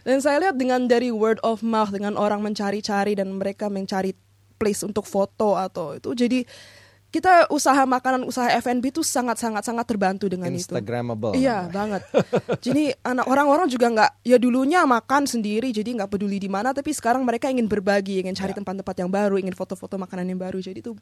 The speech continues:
Speaker 1: bantu sekali untuk kita.
Speaker 2: Jadi, eh, presentasi itu penting sekali.
Speaker 1: Ya.
Speaker 2: Signature kamu apa?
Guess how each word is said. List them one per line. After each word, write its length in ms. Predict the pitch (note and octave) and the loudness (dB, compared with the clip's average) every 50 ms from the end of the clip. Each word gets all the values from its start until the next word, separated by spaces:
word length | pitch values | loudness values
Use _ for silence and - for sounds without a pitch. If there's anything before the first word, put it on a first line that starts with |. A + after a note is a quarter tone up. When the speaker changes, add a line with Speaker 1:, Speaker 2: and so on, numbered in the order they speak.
| _ | _
Speaker 1:
bantu 360 | - G#3 G3+ G#3 G#3+ G#3+ D4 C4+ | -8 -6 -6 -6 -4 -4 -4 -4
sekali 360 | A#3 - - - - F#3 F#3 | -6 -8 -14 -18 -18 -18 -18
untuk 160 | F#3 - - | -18 -20 -20
kita. 240 | - - - - F#3 | -20 -20 -20 -20 -12
Speaker 2:
Jadi, 380 | - A2 B2 B2+ C3+ D#3+ E3 D#3+ | -6 -4 -4 -2 -2 -2 -2 -2
eh, 440 | - C3+ C3+ C3 B2+ B2 A#2+ A#2+ A#2 A2+ | -4 -4 -2 -2 -2 -2 -2 -4 -4 -6
presentasi 840 | - - B2 A#2+ - C#3 B2 A#2 A#2 A2 A2 A2 - D3+ E3+ F#3 F3 | -6 -8 -8 -8 -8 -10 -10 -6 -6 -6 -6 -6 -8 -10 -10 -12 -12
itu 80 | - C#3+ | -12 -10
penting 320 | A#2+ C3 B2 G#2+ A#2+ A#2 | -10 -8 -8 -8 -8 -10
sekali. 540 | A2 - - A2+ G2+ G2 G2 B2 D3+ F#3 G3 | -10 -10 -8 -8 -8 -8 -8 -10 -12 -12 -10
Speaker 1:
Ya. 80 | A3 - - _ _ _ | -12 -12 -12 _ _ _
Speaker 2:
Signature 520 | - - - B2+ A#2 B2 A#2 - B2+ A2 | -16 -12 -10 -10 -8 -8 -10 -8 -10 -12
kamu 320 | G2 - A#2 D3 D#3 A2+ - | -10 -10 -12 -12 -12 -14 -14
apa? 160 | - - | -18 -20